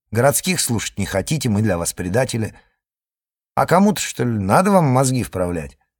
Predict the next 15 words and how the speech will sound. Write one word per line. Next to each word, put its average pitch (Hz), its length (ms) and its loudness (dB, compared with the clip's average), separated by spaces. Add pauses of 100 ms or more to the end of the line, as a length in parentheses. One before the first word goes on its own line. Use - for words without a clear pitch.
(320)
Да 101 80 -4
сидите 147 460 0
вы 226 140 2
в - 60 -2
своей 202 220 2
заднице 139 480 2
хоть 135 180 -2
до 131 80 -2
посинения. 139 720 -2 (540)
Вот - 200 -6
и - 40 -2
весь 135 240 0
секрет". 95 420 -6 (1500)
Бригада 135 460 2
молчала, 147 840 2